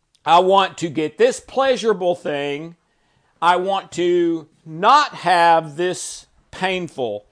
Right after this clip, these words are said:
thing. Okay? And it can rule our entire lives, when in reality, we're only supposed to live in that place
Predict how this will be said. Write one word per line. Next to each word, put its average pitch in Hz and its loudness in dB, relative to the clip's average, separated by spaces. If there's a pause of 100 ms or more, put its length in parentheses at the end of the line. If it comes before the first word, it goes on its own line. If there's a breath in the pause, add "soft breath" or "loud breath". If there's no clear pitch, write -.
thing. 104 -8 (1040)
Okay? 147 -2 (520 soft breath)
And 180 -2
it 202 -4
can 180 -6
rule 226 6
our 185 4
entire 170 0
lives, 113 -4
when 196 -2
in 185 -4
reality, 175 0 (340 soft breath)
we're 190 0
only 262 0
supposed - 0
to 185 -4
live 240 2
in 196 -2
that 165 -4
place 143 -2